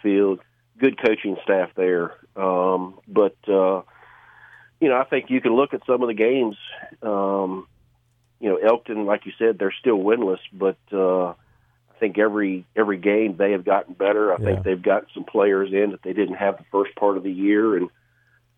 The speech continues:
Speaker 1: you know, they really gave Newmarket a run for their money for a while the other night. Actually, we're, I think we're leading them for a while.
Speaker 2: Mm-hmm.
Speaker 1: So I think across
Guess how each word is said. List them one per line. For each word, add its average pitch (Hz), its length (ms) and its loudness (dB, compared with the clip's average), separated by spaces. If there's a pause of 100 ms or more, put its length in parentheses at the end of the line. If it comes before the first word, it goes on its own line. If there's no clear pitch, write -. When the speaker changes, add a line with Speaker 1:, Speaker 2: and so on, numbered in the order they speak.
(160)
Speaker 1:
you 117 80 4
know, 101 80 4
they 107 140 4
really 113 220 2
gave 110 260 0
Newmarket 110 420 0
a 101 40 -6
run 110 220 2
for 110 100 -6
their 95 120 -4
money 117 260 2
for 90 80 -6
a 85 60 0
while 87 220 2
the 90 120 -4
other 90 140 -6
night. 90 300 0
Actually, 98 320 -2
we're, 90 180 -2
I 90 40 -6
think 107 260 -2
we're 95 140 -2
leading 110 240 2
them 85 140 -4
for 90 100 -6
a 85 40 0
while. 85 360 0
Speaker 2:
Mm-hmm. 98 200 -2
Speaker 1:
So 92 240 0 (220)
I 139 220 0 (180)
think 135 240 0
across 117 380 -2